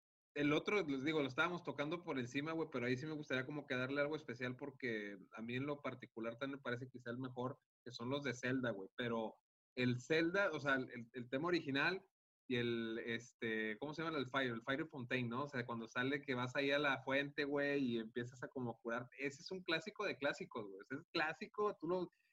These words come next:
está remasterizado como setecientas cuarenta y cuatro veces en YouTube de diferentes formas, güey, en Spotify, no, está en todos lados, ese a mí me parece como el parteaguas de un soundtrack que lo,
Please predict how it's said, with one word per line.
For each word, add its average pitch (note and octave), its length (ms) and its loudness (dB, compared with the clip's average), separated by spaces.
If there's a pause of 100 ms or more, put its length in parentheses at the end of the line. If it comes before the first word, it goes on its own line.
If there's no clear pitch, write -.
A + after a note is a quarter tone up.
(120)
está C3+ 240 0
remasterizado F3 540 0
como D#3 200 -4
setecientas C3+ 460 -6
cuarenta C3+ 320 0
y - 20 -4
cuatro C#3+ 280 0
veces D#3+ 200 -2
en B2 80 -2
YouTube D3+ 400 -2
de E3 60 2
diferentes C#3 500 -2
formas, D#3 440 2
güey, D3+ 320 0
en B2+ 140 -4
Spotify, C#3+ 400 -8
no, F#3+ 160 -2
está F#3 200 -6
en A#3 180 -8
todos A#3+ 240 -4
lados, E3+ 340 -4
ese E3 360 0
a E3 60 0
mí D#3 120 -2
me F3+ 120 -2
parece D#3+ 520 -4 (680)
como C#3 200 -2
el C3 120 -4
parteaguas C#3+ 720 -2
de D#3 80 -4
un D3+ 140 -4
soundtrack D#3+ 280 -8
que D3 100 -8
lo, B2+ 100 -4